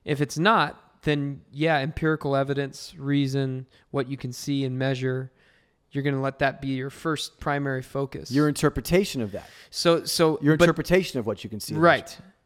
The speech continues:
Speaker 1: And, and the problem is that people, they will use science and nature interchangeably.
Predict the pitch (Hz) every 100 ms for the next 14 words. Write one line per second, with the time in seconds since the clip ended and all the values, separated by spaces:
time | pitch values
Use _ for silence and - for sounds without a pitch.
0 | - 160 - 160 147 - 196 233 214 147
1 | 131 131 127 131 - _ - _ - 139
2 | _ - - 247 - 143 135 143 - _
3 | _ _ _ _ _ _ _ 135 160 214
4 | 220 185 165 165 160 143 - 156 160 151
5 | - 135 139 147 - 127 - 135 123 131
6 | 123 - - 147